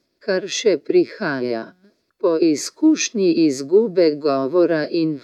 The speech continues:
hranjenja na usta sem se osebnostno spremenila in se je moja osebna vera poglobila. Ko govorim o ljubimcu moje duše, govorim o Bogu.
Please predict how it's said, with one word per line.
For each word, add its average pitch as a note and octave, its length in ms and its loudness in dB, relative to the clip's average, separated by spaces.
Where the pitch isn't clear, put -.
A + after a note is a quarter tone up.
hranjenja E3 920 -4
na D3+ 220 -6
usta D#3+ 640 -2
sem E3 360 -4
se D3 340 0
osebnostno E3 1160 0
spremenila D#3+ 1080 -4
in D#3+ 280 -4
se - 220 -2
je C3+ 260 4
moja D3+ 600 -6
osebna E3+ 800 0
vera E3+ 500 0
poglobila. D3+ 1000 -2
Ko E3+ 260 0
govorim E3 720 0
o E3+ 140 -2
ljubimcu E3 840 0
moje D3+ 540 0
duše, G3 600 0
govorim D#3+ 760 0
o F#3 160 -4
Bogu. C3+ 580 2